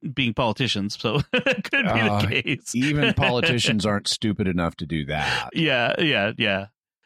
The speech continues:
Speaker 1: Uh, so they, he takes him in to see the, uh, spy that had been attacked on the plane. They find her in a hospital bed, and her D N A has be, been rewritten. She's not human anymore. Uh, she's just a shell with a human appearance. She's been erased, essentially.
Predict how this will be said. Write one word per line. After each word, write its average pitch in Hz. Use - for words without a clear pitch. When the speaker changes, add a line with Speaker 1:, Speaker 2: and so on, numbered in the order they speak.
Speaker 1:
Uh, 175
so 233
they, 226
he 214
takes 247
him 254
in 240
to 226
see 196
the, 165
uh, 131
spy 170
that 160
had 160
been 147
attacked 147
on 135
the 120
plane. 131
They 143
find 156
her 147
in 135
a 123
hospital 160
bed, 131
and 135
her 160
D 175
N 277
A 240
has 190
be, 185
been 165
rewritten. 202
She's 175
not 220
human 233
anymore. 123
Uh, 135
she's 160
just 202
a 170
shell 190
with 139
a 139
human 151
appearance. 123
She's 131
been 147
erased, 147
essentially. 110